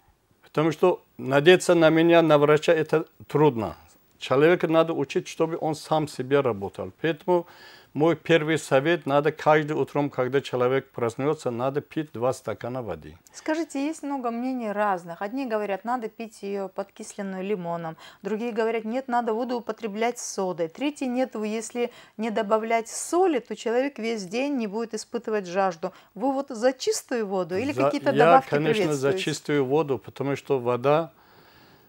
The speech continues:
Speaker 1: как вы знаете, основной источник энергии. Даже я могу вот показать такой эксперимент.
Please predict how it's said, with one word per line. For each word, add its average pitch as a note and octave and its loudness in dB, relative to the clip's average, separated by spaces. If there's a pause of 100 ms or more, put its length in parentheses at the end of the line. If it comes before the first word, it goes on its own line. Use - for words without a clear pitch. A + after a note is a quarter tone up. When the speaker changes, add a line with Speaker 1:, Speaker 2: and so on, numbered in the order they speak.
(140)
Speaker 1:
как C3+ -2
вы C#3 -2
знаете, C3+ -2
основной C3 -2
источник A#2+ -4
энергии. C3+ 0
Даже B2+ 0
я C3+ 4
могу B2+ -2
вот B2 0
показать C3 -4
такой A#2+ -4
эксперимент. G2+ -14